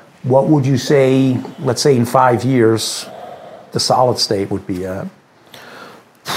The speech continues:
If you had to guess, is it half because the manufacturing is simpler and we are, let's say we have the same volume as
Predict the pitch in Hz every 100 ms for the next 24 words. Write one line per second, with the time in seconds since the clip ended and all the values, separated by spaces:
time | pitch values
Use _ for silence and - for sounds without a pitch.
0 | - 131 127 117 - 104 107 101 123 120
1 | 101 110 139 208 - 143 127 127 135 127
2 | 117 127 123 147 160 156 147 - 165 160
3 | 175 165 131 123 120 117 113 113 - 104
4 | 120 - 131 131 131 117 143 139 139 123
5 | 113 117 135 151 139 131 135 131 - -